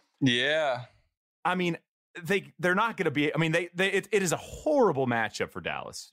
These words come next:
Speaker 2: because they've got, you know, some of the best defenders in the league and they can throw themselves at Luka. But it's at, it's plus four fifty Dallas to win the series.
Speaker 1: Yeah.
Speaker 2: It's a big number. Uh, but I'm looking a little bit down. Uh, I, I love Heat Pacers. I think the Heat are gonna roll. I think that's an easy one. But,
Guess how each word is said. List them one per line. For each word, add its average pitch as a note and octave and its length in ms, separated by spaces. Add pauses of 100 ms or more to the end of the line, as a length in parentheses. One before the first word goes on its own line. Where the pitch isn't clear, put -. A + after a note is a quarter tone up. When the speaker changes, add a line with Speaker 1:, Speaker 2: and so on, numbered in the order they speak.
Speaker 2:
because D3+ 320
they've C#3+ 180
got, E3+ 260 (100)
you D#3 100
know, A2+ 60
some C#3 200
of B2 60
the A#2+ 60
best C3+ 220
defenders A#2 380
in G#2+ 80
the G2 60
league F#2 260
and F2+ 120
they F2+ 80
can F2 160
throw G2 260
themselves F2 500 (260)
at G#2 160
Luka. F#2+ 420 (600)
But G#3 120
it's G#3+ 260
at, A3+ 120 (260)
it's G3+ 140
plus - 320
four A#3 260
fifty - 640
Dallas A2+ 340
to G#2 80
win G2+ 160
the E2+ 60
series. A#2 260
Speaker 1:
Yeah. A2+ 260
Speaker 2:
It's - 120
a G3+ 40
big F3 540
number. D3 480 (320)
Uh, C#3+ 300
but F3+ 240
I'm D#4 320
looking A3+ 380
a D3+ 100
little G3 260
bit D#3 240
down. B2+ 480 (260)
Uh, C3 40 (140)
I, D#3+ 160
I D#3 160
love E3+ 340
Heat C#3+ 420
Pacers. C#3+ 420
I C3 80
think C3 140
the B2+ 80
Heat C3+ 160
are A#2+ 60
gonna A2+ 160
roll. A2+ 200
I A2 60
think G#2+ 160
that's A2+ 220
an G#2 80
easy G#2+ 220
one. G#2 220
But, C#3 240